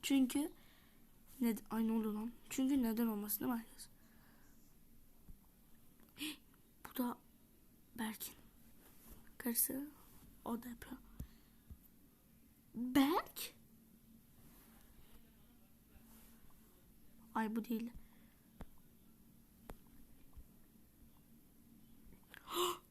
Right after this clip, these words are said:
Ne yapıyorsunuz iterler? Ece, Ece anla-, açıklayabilirim. İrem açıklayabilirim. Nasıl açıklayacaksın ya? Tokat atarlar. Şimdi geliyor tokat. e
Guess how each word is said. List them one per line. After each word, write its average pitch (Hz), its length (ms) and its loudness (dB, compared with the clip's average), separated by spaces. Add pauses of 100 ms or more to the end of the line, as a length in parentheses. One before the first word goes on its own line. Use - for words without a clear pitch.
(180)
Ne 262 280 12
yapıyorsunuz 277 680 8
iterler? 220 680 0 (1500)
Ece, 240 280 2 (220)
Ece 240 260 0
anla-, 214 280 -2 (160)
açıklayabilirim. 220 580 -4 (120)
İrem 233 180 2
açıklayabilirim. 214 760 -6 (960)
Nasıl 285 320 4
açıklayacaksın 269 960 2
ya? 254 280 0
Tokat 240 360 -2
atarlar. 220 480 -6
Şimdi 226 320 6
geliyor 220 380 4
tokat. 226 460 -2 (3750)
e - 40 -6